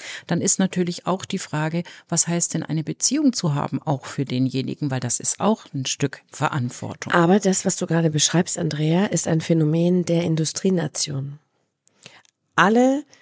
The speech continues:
Speaker 2: ich sag jetzt mal, wohlhabenden Industrienationen haben das
Speaker 1: Mhm.
Speaker 2: gleiche Problem.
Speaker 1: Ja.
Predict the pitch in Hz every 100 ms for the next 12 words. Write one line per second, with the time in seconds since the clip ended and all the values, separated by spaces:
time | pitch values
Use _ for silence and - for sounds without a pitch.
0 | _ _ _ 165 - 160 165 160 143 143
1 | 160 233 254 202 190 190 196 180 175 175
2 | 175 - 165 165 151 - 185 180 180 -
3 | 185 185 170 165 156 - 180 147 143 180
4 | - 196 208 233 370 - 165 160